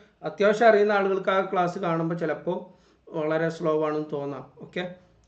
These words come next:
ശരി, എന്താണെങ്കിലും എല്ലാ ഭാഗവും, ഒരുവിധ എല്ലാ ഭാഗവും നമ്മളതിൽ പറയുന്നുണ്ട്. വാസ് വേർ വെച്ചൊരു ചോദ്യം വന്നാലേ നിങ്ങൾ എന്ത് ചെയ്യാന്നറിയോ? ഒന്നും ചെയ്യണ്ട, <clears throat> ഒന്നും ചെയ്യണ്ട.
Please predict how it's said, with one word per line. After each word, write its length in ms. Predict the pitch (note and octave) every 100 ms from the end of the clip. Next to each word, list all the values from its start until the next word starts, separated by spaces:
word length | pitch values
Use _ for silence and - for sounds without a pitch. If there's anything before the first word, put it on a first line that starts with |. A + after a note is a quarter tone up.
| _
ശരി, 240 | - F3 -
എന്താണെങ്കിലും 480 | D#3 E3 F3+ F#3 G3
എല്ലാ 160 | F3 F#3+
ഭാഗവും, 340 | F#3 E3+ F#3 -
ഒരുവിധ 280 | E3+ F3+ F3
എല്ലാ 140 | E3+
ഭാഗവും 260 | E3 D#3+ D#3+
നമ്മളതിൽ 300 | D#3 D#3 D#3 D#3+
പറയുന്നുണ്ട്. 500 | D3 D3+ D#3 B2 - _ _ _ _
വാസ് 440 | F3 G3+ A3+ - C#4
വേർ 320 | G3+ G3 G#3 G#3+ G#3
വെച്ചൊരു 260 | F3 F3+ E3+
ചോദ്യം 320 | D#3 D#3 E3
വന്നാലേ 320 | D#3 D#3 C#3 B2 - _ _ -
നിങ്ങൾ 140 | F#3 G#3
എന്ത് 200 | G3 G3+
ചെയ്യാന്നറിയോ? 520 | E3+ E3 D3+ C#3 C#3+ - - _ _ _ _ _ _ _ _ _ -
ഒന്നും 300 | D3+ D3+ E3+
ചെയ്യണ്ട, 280 | D#3 C#3+ C#3 C3 - _ _ _ _ _ _
<clears throat> 400 | F3 F#3+ E3 -
ഒന്നും 160 | D#3+ E3+
ചെയ്യണ്ട. 260 | D#3+ D3